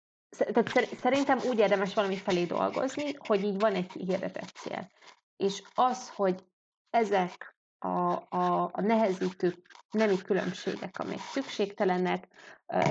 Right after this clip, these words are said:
társadalmi szerepekből fakadnak, és semmiképpen se a genetikából,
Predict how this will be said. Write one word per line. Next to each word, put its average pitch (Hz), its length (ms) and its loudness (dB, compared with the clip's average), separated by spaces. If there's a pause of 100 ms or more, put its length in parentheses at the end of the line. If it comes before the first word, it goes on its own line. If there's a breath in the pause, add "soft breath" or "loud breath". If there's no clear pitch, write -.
(160)
társadalmi 180 1080 2
szerepekből 180 760 2
fakadnak, 185 720 -2
és 185 160 -8
semmiképpen 185 800 0
se - 180 -12
a - 20 -8
genetikából, 220 800 0